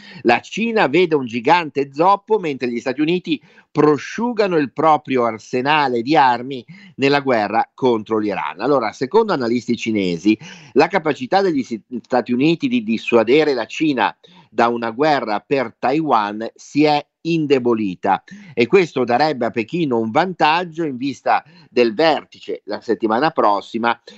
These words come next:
tra Xi Jinping e, eh, Donald Trump. La logorante guerra in Iran avrebbe appunto prosciugato a tal punto la potenza di fuoco americana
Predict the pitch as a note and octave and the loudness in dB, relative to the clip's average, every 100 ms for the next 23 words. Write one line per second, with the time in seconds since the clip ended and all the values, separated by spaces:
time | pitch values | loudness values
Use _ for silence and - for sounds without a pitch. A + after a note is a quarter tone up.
0 | G2 - B2+ A2 - B2 A#2 D3 D3 B2+ | -12 0 2 2 -4 -8 -4 -4 -2 -4
1 | A#2+ C3+ - A2 G#2+ A2 - G2 G#2 G2+ | -4 -8 -2 2 2 2 -4 0 0 0
2 | G2 - E2 D2+ C2+ - G2 - B2+ E3+ | -2 -4 -4 -4 -6 -6 -6 0 4 4
3 | G3+ G3 F3 D3+ D3 F3 G3 E3 C3 A#2+ | 4 2 2 0 2 0 -2 -6 -6 -2
4 | D3+ D3+ B2+ A#2+ C3 C3 G#2+ F#2 A#2 C3 | 0 0 -2 -4 -4 -2 -2 -4 -6 -4
5 | D3+ C#3+ C#3 F#3 D#3+ D#3+ - D3+ D3+ D3 | -2 -4 -6 -10 -6 -6 -2 2 2 0
6 | - D#3 D3 F#3 C3+ - - F2+ - - | -4 -4 2 2 2 -4 -12 -12 -14 -20
7 | _ - B2+ - D3 C3+ - A#3 G3+ B2+ | _ -6 -4 0 0 0 -4 -4 -2 0
8 | G#2 G2+ - G#2+ E3+ F3+ D3+ A2 A2 D#3 | 2 2 0 0 2 0 -2 -2 0 2
9 | D3+ B2+ A2+ A#2+ E3+ E3 D3+ F#3 F3 | 2 2 -2 0 0 2 2 2 -4